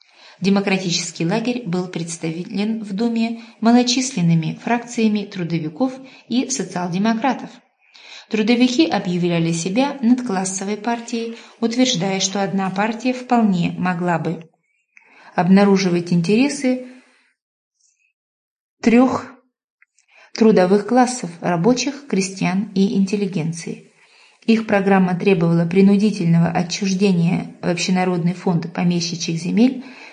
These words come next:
без выкупа или с незначительным вознаграждением,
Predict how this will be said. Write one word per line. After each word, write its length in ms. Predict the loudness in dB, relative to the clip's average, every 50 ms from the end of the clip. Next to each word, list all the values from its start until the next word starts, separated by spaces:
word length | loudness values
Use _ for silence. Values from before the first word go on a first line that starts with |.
| -2 0
без 220 | 2 2 2 4
выкупа 600 | 4 2 2 2 0 -2 0 -2 -2 -2 -4 -2
или 220 | 0 2 2 2 2
с 100 | 4 4
незначительным 800 | 4 6 6 6 4 4 2 -2 -4 -2 0 2 2 4 4
вознаграждением, 1040 | 2 2 2 2 0 0 0 0 0 0 0 2 2 2 2 2 2 0 0 -4 -8